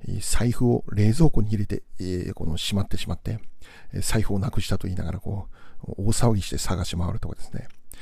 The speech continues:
まあ、そういうお話も聞いたことありますけど、まあ、若い人であってもそういうことありますよね。えー、まあ、私の妻もたびたび、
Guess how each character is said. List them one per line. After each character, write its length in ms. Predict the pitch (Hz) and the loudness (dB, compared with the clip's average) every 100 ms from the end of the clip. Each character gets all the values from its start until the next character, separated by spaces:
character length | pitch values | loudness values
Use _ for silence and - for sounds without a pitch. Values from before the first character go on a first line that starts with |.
| - - | -12 -6
ま 80 | |
あ、 20 | 98 | -4
そ 160 | - | 0
う 40 | 101 | 0
い 40 | |
う 60 | 95 | 0
お 40 | |
話 280 | 98 95 - | 0 0 -2
も 80 | 90 | -6
聞 160 | - | -6
い 20 | |
た 80 | - | -4
こ 80 | - | -2
と 80 | - | -2
あ 40 | |
り 60 | 101 | -2
ま 100 | - | -4
す 60 | - | -4
け 60 | |
ど、 180 | 95 87 - - - - - - - - - - - - - - - | -4 -6 -10 -8 -4 -4 -6 -12 -12 -10 -10 -10 -10 -10 -10 -10 -8
ま 80 | |
あ、 40 | 92 | -6
若 260 | 98 - | -4 2
い 40 | 185 | 2
人 160 | - | 2
で 80 | 139 | 0
あ 40 | 92 | -2
っ 40 | |
て 80 | - | -4
も 60 | |
そ 100 | 95 | -4
う 60 | 104 | -2
い 20 | |
う 20 | |
こ 80 | - | -2
と 320 | - - - - | -2 -4 -10 -12
あ 80 | - | -8
り 60 | |
ま 100 | 95 | -4
す 80 | 95 | -2
よ 80 | - | -2
ね。 200 | 90 90 - - - - - - - | -4 -6 -10 -20 -16 -12 -12 -14 -10
え 300 | 85 85 92 | -6 -6 -6
ー、 40 | |
ま 100 | 87 | -6
あ、 40 | 82 | -4
私 300 | 90 104 110 | -4 -2 -2
の 100 | 95 | -2
妻 220 | 107 95 | -2 -2
も 100 | 95 | -2
た 140 | - | -2
び 80 | 104 | -2
た 100 | 113 | 0
び、 220 | 120 - | 0 0